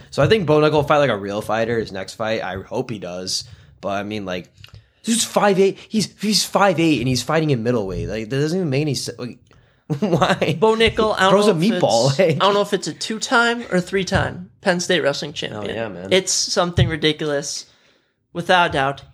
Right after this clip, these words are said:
Speaker 2: Hammer Bo Nickel. I'm gonna go submission in round one.
Speaker 1: Oh, yeah.
Speaker 2: But I could easily see a knockout, too.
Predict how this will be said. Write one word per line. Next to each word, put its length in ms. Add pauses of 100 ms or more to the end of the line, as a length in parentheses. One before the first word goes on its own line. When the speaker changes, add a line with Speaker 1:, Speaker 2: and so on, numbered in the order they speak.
(100)
Speaker 2:
Hammer 320
Bo 220
Nickel. 400
I'm 220
gonna 160
go 120
submission 640
in 140
round 220
one. 240 (180)
Speaker 1:
Oh, 140
yeah. 220 (180)
Speaker 2:
But 80
I 80
could 100
easily 240
see 140
a 40
knockout, 440
too. 220